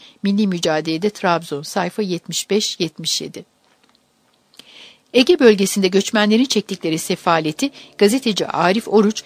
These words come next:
Ekim bin dokuz yüz on dokuz, Ocak bin dokuz yüz yirmi tarihleri arasında Tasvir-i Efkar'da yayımlanan bir yazı dizisinde bütün açıklığı ile dile getirmektedir.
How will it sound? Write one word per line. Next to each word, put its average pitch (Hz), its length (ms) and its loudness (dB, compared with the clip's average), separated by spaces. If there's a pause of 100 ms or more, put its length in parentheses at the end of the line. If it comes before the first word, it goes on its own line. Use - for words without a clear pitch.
(160)
Ekim 220 320 -2
bin 208 100 2
dokuz 220 220 0
yüz 214 80 0
on 220 120 4
dokuz, 202 240 -2
Ocak 214 380 -2
bin 202 120 -2
dokuz 208 200 -2
yüz 202 60 -4
yirmi 208 180 0
tarihleri 160 560 -2
arasında 175 500 -4
Tasvir-i 208 460 -2
Efkar'da 180 480 -2
yayımlanan 170 600 -2
bir 196 100 -2
yazı 202 300 0
dizisinde 170 480 -6
bütün 226 220 -8
açıklığı - 400 -4
ile 196 240 -2
dile 180 160 -2
getirmektedir. 147 760 -10